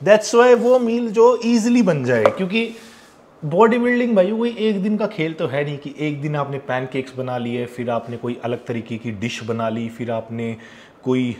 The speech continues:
recipe बना के roll बना दिया। एक दिन कर लोगे, दो दिन कर लोगे, at the end तो घर में रोटी चावल ही बनेंगे ना, उससे ही करनी पड़ेगी, उससे ही body बनेगी।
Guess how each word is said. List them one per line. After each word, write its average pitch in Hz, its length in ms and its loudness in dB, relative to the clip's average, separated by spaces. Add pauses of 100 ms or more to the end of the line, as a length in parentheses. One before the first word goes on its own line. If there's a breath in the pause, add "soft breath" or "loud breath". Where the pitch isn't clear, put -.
recipe 123 460 -4
बना 117 240 -6
के 117 180 -8
roll 113 300 -4
बना 113 260 -6
दिया। 113 380 -8 (440 loud breath)
एक 185 200 4
दिन 190 160 0
कर 185 140 -2
लोगे, 160 240 -2
दो 131 200 0
दिन 131 180 -6
कर 123 140 -8
लोगे, 120 360 -4 (200)
at 139 180 -4
the 135 160 -6
end 135 160 -4
तो 135 100 -6
घर 104 160 -8
में 110 200 -8
रोटी 120 240 -10
चावल 113 320 -8
ही 110 60 -4
बनेंगे 95 320 -12
ना, 101 180 -12 (140)
उससे 127 240 -10
ही 117 60 -8
करनी 110 260 -10
पड़ेगी, 98 300 -14
उससे 101 200 -14
ही 113 60 -8
body 101 260 -12
बनेगी। 92 380 -12